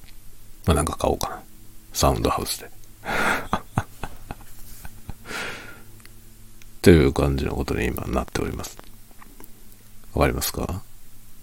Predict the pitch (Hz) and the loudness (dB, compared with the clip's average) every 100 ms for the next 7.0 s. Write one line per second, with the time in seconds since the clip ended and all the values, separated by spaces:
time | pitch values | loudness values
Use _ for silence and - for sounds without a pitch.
0 | - - - - - - 80 76 69 - | -14 -14 -14 -14 -12 2 6 6 6 4
1 | 80 76 - 65 - 87 - - - - | 4 4 2 0 -2 -4 -10 -12 -6 -4
2 | - - - - - - - - - - | -4 -4 -4 -6 -6 -6 -6 -8 -4 -4
3 | - - - - - - - - - - | -4 -12 -14 -10 -10 -10 -8 -8 -8 -8
4 | - - - - - - - - - - | -8 -10 -12 -14 -16 -14 -16 -14 -16 -16
5 | - - - - - - - 123 156 - | -16 -16 -14 -14 -12 -8 8 10 10 6
6 | - 85 92 98 - 65 67 - - 85 | 6 10 10 8 6 2 2 0 -2 -4